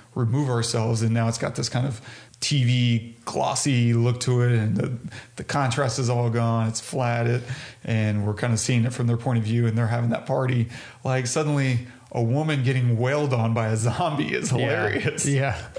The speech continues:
Speaker 2: <laughs> Just, like, watching it happen, but they're, like,
Speaker 1: <laughs>
Speaker 2: you know, drinking champagne in the background, in, in the foreground. Yeah.
Speaker 1: Celebrating.
Speaker 2: Yeah. Um, so, uh, what would you give it then?
Speaker 1: Oh, man.
Speaker 2: Out of ten.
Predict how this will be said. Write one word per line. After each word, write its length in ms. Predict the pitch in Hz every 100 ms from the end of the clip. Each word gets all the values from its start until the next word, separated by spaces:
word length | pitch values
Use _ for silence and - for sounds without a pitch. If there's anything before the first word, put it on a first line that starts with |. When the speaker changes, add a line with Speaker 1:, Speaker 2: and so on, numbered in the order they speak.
| -
Speaker 2:
<laughs> 260 | - - -
Just, 560 | 175 - 190 - - - - - - - - 151
like, 160 | 139
watching 320 | 131 135 143 143
it 100 | 123
happen, 260 | 135 131 139
but 120 | 147
they're, 160 | 151 147
like, 200 | 143 -
Speaker 1:
<laughs> 320 | - 170 120
Speaker 2:
you 60 |
know, 120 | 165 156
drinking 420 | 131 151 147 147
champagne 680 | - 147 120 135 131 135 135
in 120 | 131
the 60 | 123
background, 580 | 123 123 127 135 135
in, 240 | 135 131 127
in 140 | 127
the 80 | 127
foreground. 540 | 123 123 117 117 120 240 - - - - - - -
Yeah. 140 | 110 95
Speaker 1:
Celebrating. 840 | - 139 135 120 - - - 170 -
Speaker 2:
Yeah. 340 | 147 143 95 - - -
Um, 560 | 156 175 185 185 185 - - - - - _ _ -
so, 440 | - 170 160 156
uh, 180 | - - - - -
what 140 | 147
would 140 | 165 151
you 60 |
give 240 | 131 156 156
it 240 | - - - -
then? 320 | 104 110 104 -
Speaker 1:
Oh, 360 | 156 143 127 113
man. 420 | 113 123 117 107 - -
Speaker 2:
Out 120 | 135
of 80 | 120
ten. 400 | 151 156 107